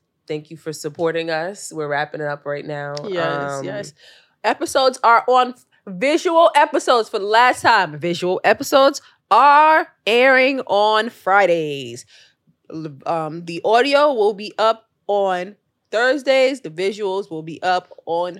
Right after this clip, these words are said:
Speaker 2: Fridays. Yes, guys, go ahead and support us on Fridays and on Thursdays because y'all love us.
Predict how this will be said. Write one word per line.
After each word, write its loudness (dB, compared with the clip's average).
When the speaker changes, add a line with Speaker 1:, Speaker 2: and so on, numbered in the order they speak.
Speaker 2:
Fridays. -12
Yes, -12
guys, -12
go -6
ahead -4
and -14
support -6
us -6
on -6
Fridays -6
and -6
on -10
Thursdays -6
because -6
y'all -8
love -6
us. -12